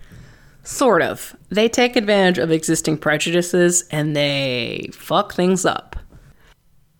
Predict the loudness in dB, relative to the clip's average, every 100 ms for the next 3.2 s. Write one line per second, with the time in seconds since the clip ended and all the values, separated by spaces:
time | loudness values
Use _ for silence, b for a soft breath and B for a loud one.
0 | _ 0 2 4 4 2 -2 -6 -4 -2
1 | -4 -6 -2 -2 -4 -10 _ _ _ _
2 | 0 2 2 0 -2 0 2 2 0 -4
3 | -8